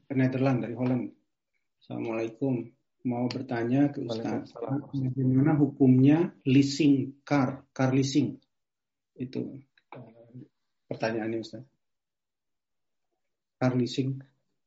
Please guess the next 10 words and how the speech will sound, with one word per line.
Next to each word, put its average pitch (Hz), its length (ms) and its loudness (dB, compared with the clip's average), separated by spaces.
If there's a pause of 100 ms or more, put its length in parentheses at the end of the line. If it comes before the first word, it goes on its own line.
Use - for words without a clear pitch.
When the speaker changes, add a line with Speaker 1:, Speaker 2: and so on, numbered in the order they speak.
(640)
Speaker 2:
Eh, 110 240 -8 (1160)
car 120 160 2
leasing 139 460 4
dengan 123 260 2
pihak 127 400 2
pemilik 127 460 0
mobil 123 400 2
atau 135 180 0
pihak 113 400 -2
bank? 110 320 -2